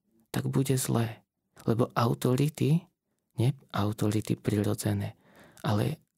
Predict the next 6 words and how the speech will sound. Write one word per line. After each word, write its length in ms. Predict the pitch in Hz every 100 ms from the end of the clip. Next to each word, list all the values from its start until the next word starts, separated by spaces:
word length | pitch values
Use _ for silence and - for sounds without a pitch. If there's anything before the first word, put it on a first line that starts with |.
| _
autoritatívne 1500 | - 117 131 131 127 135 - 123 120 - 135 139 135 120 123
nastavení 800 | 151 117 110 - 123 120 127 120
ľudia, 480 | 117 120 117 123 151 - - - - -
ktorí 240 | - 120
sú 160 | 117 -
autoritatívni, 1160 | - 117 127 123 123 120 117 - 123 123 131